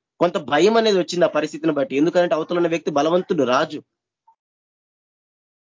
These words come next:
చూడండి, సమూయేలు జీవితంలో కూడా మనం చూస్తా ఉన్నాం, అతని జీవితంలో కూడా కొంత పరిస్థితి, అవ-, అవిశ్వాసకరమైనటువంటి పరిస్థితి, అపనమ్మకం కలిగించినటువంటి పరిస్థితి,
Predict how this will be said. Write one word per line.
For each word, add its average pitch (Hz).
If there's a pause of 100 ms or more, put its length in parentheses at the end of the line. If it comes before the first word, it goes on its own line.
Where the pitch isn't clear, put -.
చూడండి, 214
సమూయేలు 202
జీవితంలో 196
కూడా 196
మనం 185
చూస్తా 170
ఉన్నాం, 151
అతని 156
జీవితంలో 160
కూడా 151
కొంత 147
పరిస్థితి, 151
అవ-, 127
అవిశ్వాసకరమైనటువంటి 151
పరిస్థితి, 139
అపనమ్మకం 160
కలిగించినటువంటి 151
పరిస్థితి, 135